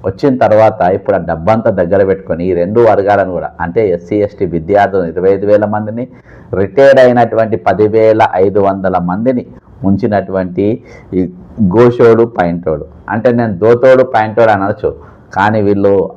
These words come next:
ఆ, వీళ్ళకు ఎట్లా అంటే ఇది ఆ భాషకు కూడా అర్హత, ఆ, లేదు ఇక వాళ్ళకు.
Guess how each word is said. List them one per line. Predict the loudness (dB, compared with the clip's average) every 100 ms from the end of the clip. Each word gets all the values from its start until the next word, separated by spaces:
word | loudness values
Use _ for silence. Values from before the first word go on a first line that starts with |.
| 0
ఆ, | 4 4 2
వీళ్ళకు | 0 0 0 0
ఎట్లా | -2 2
అంటే | 2 2 0 2 2
ఇది | 4
ఆ | 2 2
భాషకు | 2 2 2 0
కూడా | 2 2
అర్హత, | 2 2 0 0 2 0 -4 -18 -20 -18 -2
ఆ, | 2 2 2 -4 -12 -6 0
లేదు | 4 4 4
ఇక | 4
వాళ్ళకు. | 4 2 -4 -10